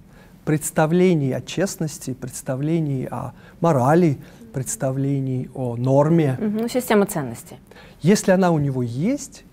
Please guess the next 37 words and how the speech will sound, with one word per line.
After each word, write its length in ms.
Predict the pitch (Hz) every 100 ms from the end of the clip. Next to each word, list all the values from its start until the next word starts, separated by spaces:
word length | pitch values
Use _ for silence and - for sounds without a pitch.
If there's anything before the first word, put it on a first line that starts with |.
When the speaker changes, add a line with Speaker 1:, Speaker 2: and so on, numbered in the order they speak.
| -
Speaker 1:
если 300 | 156 156 156
у 40 |
него 220 | 156 151 147
есть 300 | 226 302 196
эти 140 | -
внутренние 680 | 156 190 226 190 175 165 147
рамки, 420 | 156 151 143 143
внутренние 500 | 123 147 139 139 131
границы, 580 | 131 139 147 147 143 -
то 120 | 139
есть 100 | 123 226
Speaker 2:
Да, 100 | 190
я 80 | 190
Speaker 1:
мы 40 |
Speaker 2:
поняла. 140 | 185 214
Speaker 1:
говорим, 240 | 151 151
что 180 | - 135
это 140 | 131
человек, 400 | 131 135 160 190
у 40 | 123
него 200 | 127 147
есть 120 | 127
каркас, 580 | - 123 - 127 - -
Speaker 2:
Да, 80 | 185 160
Speaker 1:
да, 40 |
у 60 | 160
Speaker 2:
да, 80 | 131
Speaker 1:
него 140 | 127
Speaker 2:
да. 60 | 135
Speaker 1:
есть 140 | 123
воспитание, 680 | 139 - 139 - 139 135 117 - - - -
у 40 | 131
него 180 | 131 143
есть 140 | 139
внутренняя 360 | 147 143 135 131
культура, 560 | 139 131 143 127 117 143
да, 180 | 147